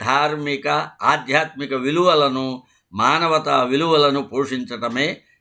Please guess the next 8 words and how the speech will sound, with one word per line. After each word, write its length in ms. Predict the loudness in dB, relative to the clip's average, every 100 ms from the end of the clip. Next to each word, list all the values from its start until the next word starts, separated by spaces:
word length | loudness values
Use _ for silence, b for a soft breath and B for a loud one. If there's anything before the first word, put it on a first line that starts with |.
| -10
శ్రీ 240 | -4 -4
సత్యసాయి 680 | -2 -4 -4 -4 0 2 2
బాబా 380 | 2 2 4 4
వారు 360 | 4 2 -2 -6
చేసే 540 | -8 -6 -4 -4 -4 _ _ _ -8
ప్రబోధాలలో 1300 | -8 -2 0 2 2 2 2 0 -2 -2 -4 -6 -12 _ -6
చాలా 380 | -2 2 2 2
ముఖ్యాంశము. 1040 | 0 -8 -4 -2 -2 -6 -10 -10 -10 -12